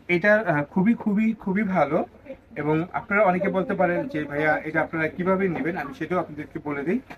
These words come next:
আহ, আমাদের ভিডিওতে যেটা নাম্বার দেওয়া আছে, এয়ারটেল রবি নাম্বার, এয়ারটেল রবি নাম্বারটা সেভ করলেই WhatsApp-এ নিচে পাবেন, ওটার মাধ্যমে আপনারা অর্ডার করতে পারবেন। আর এটির রেট তো আপনাদের বললামই,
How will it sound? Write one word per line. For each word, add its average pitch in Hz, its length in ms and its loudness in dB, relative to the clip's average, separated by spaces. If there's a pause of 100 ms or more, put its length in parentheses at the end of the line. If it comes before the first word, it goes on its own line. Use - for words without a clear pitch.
(540)
আহ, 120 340 2 (140)
আমাদের 190 260 0
ভিডিওতে 190 360 -2
যেটা 170 220 2
নাম্বার 156 320 2
দেওয়া 160 200 0
আছে, 156 180 -6
এয়ারটেল 160 420 -2
রবি 135 220 -2
নাম্বার, 131 300 -2
এয়ারটেল 170 320 -4
রবি 175 160 -2
নাম্বারটা 180 320 -2
সেভ 175 260 -6
করলেই 247 200 0
WhatsApp-এ 156 440 -2
নিচে 131 260 -6
পাবেন, 196 200 -10
ওটার 175 160 -2
মাধ্যমে 170 300 0
আপনারা 160 220 -2
অর্ডার 123 300 0
করতে 107 280 -10
পারবেন। 92 340 -10
আর 143 120 -2
এটির 185 180 -2
রেট 196 180 -2
তো 208 80 -2
আপনাদের 190 300 -4
বললামই, 170 400 2